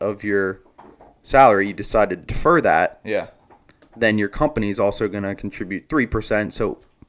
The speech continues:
Speaker 1: you're getting six percent of your salary into that retirement account.
Speaker 2: Yep.
Speaker 1: Yeah, you're right. It's,
Speaker 2: It's
Speaker 1: it's free
Speaker 2: free
Speaker 1: money.
Speaker 2: money.
Speaker 1: Another way to look at it is it's a, it, additional compensation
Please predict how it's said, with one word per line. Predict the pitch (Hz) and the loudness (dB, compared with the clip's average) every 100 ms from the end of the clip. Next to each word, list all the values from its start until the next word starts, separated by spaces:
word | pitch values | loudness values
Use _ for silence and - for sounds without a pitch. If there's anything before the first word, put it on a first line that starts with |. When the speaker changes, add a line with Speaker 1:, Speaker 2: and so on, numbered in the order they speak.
| _ _ 120 | _ _ -4
Speaker 1:
you're | 123 | 4
getting | 123 107 | 4 4
six | - - 160 - | 0 0 0 0
percent | 135 120 - 156 107 - _ _ _ _ _ - | 0 0 4 4 4 0 _ _ _ _ _ -2
of | 123 110 | 0 2
your | 110 | -2
salary | - 123 117 104 98 101 - - _ _ _ - | 4 6 6 6 2 -2 -8 -20 _ _ _ -6
into | 117 110 - 104 95 101 | -4 -2 -2 -4 -4 -2
that | 104 85 | 2 2
retirement | - 101 92 - | -2 -6 -6 -8
account. | - - - - | -12 -14 -14 -12
Speaker 2:
Yep. | - - | -2 0
Speaker 1:
Yeah, | 90 | 2
you're | 95 | 2
right. | 107 104 - - | 2 2 0 -10
It's, | 92 - - - - - | -12 -10 -10 -12 -16 -12
Speaker 2:
It's | 135 - | -6 -2
Speaker 1:
it's | 135 | -2
free | 165 160 147 | 4 4 6
Speaker 2:
free | |
Speaker 1:
money. | 143 131 113 | 6 2 0
Speaker 2:
money. | 135 185 175 123 98 90 | -2 0 0 -2 -6 -10
Speaker 1:
Another | 101 156 156 143 | 0 4 6 8
way | 135 127 120 | 8 8 4
to | - 135 113 - _ - - | 2 -2 -2 -8 _ -20 -4
look | 127 123 | 0 4
at | 117 117 | 6 6
it | 117 | 2
is | 117 - | 0 -2
it's | 110 - | -6 -4
a, | 107 - - | -8 -8 -6
it, | 110 - | -4 0
additional | 110 104 104 107 98 95 - - - - | 0 2 0 -2 -4 -4 -6 -8 -16 -8
compensation | - 85 85 - - - | -4 -2 -4 -6 -6 -8